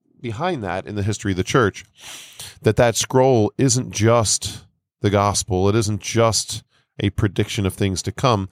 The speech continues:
but it's specifically the gospel according to Saint John. John was working on his gospel, and it was the last thing he wrote. He waited right to the end because he was reflecting more and more and more deeply on all the things that Jesus said.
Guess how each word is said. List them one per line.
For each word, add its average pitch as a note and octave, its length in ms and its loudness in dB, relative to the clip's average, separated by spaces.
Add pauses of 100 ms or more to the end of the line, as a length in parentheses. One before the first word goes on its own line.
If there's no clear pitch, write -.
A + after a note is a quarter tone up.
(360)
but A2+ 120 4
it's - 320 2
specifically B2+ 720 2
the F#2+ 100 0
gospel F#2 420 0
according E2+ 340 0
to D2+ 80 -4
Saint D#2+ 280 -4
John. D#2 380 -2
John A2+ 300 2
was F#2 140 0
working F2+ 340 0
on E2 120 0
his D#2+ 160 -2
gospel, F2 580 -4 (520)
and F#2 260 2
it F#2 100 2
was F#2 160 -2
the F2 80 -2
last F#2 320 2
thing G2 140 0
he G2 140 2
wrote. G#2 240 4
He F#2 120 0
waited G2 360 2
right F#2+ 200 4
to G2+ 100 0
the F#2 180 0
end G2 300 0
because F2+ 500 0 (300)
he A2+ 180 2
was G#2 200 2
reflecting G2+ 600 -2
more G2+ 300 2
and F#2 100 0
more F#2+ 240 0
and F#2 100 -2
more F2+ 160 0
deeply E2 640 -2 (100)
on F2 140 -2
all F#2 140 0
the F2+ 120 0
things F2+ 280 -4
that E2 120 -2
Jesus E2 380 -6
said. F2 380 -2